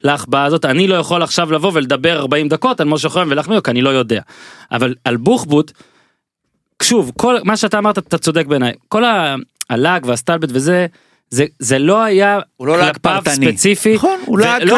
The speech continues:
Speaker 2: כללי.
Speaker 1: ואני אומר, הוא גם היה במקום, זה אני
Speaker 2: מה,
Speaker 1: מוסיף.
Speaker 2: בוודאי.
Speaker 1: בגלל זה גם עידן, אמרתי קודם, זה לא בדיוק התנצלות, אלא... אבל הלקח שלדעתי, שאני לפחות למדתי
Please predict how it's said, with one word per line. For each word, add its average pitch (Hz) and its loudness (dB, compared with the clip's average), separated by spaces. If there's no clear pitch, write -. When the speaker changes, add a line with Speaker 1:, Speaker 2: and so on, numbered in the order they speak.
Speaker 2:
כללי. 240 2
Speaker 1:
ואני 165 0
אומר, 175 0
הוא 165 -2
גם 151 0
היה 165 2
במקום, 160 -2
זה 123 2
אני - 4
Speaker 2:
מה, - 0
Speaker 1:
מוסיף. 127 2
Speaker 2:
בוודאי. 113 2
Speaker 1:
בגלל 147 2
זה 180 0
גם 196 0
עידן, 156 0
אמרתי 175 0
קודם, 196 0
זה 156 2
לא 165 4
בדיוק 185 0
התנצלות, 175 0
אלא... 151 0
אבל 127 0
הלקח 143 2
שלדעתי, 131 0
שאני 131 0
לפחות 120 -6
למדתי 110 -4